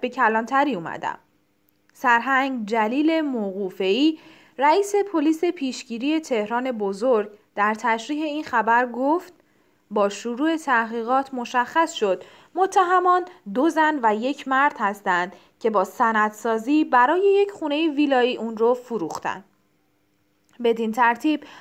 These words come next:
با شناسایی مخفیگاه متهمان در غرب تهران و با هماهنگی‌های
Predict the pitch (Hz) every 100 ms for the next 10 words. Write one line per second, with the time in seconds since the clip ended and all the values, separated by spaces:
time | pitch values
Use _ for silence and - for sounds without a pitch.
0 | - 170 190 - 220 214 214 208 220 294
1 | 302 269 247 - 233 214 220 240 233 202
2 | 202 190 185 185 190 208 214 170 160 -
3 | 208 240 320 339 311 277 262 240 226 226
4 | - _ - 233 247 247 254 269 262 254
5 | 269 269 254 285 339 415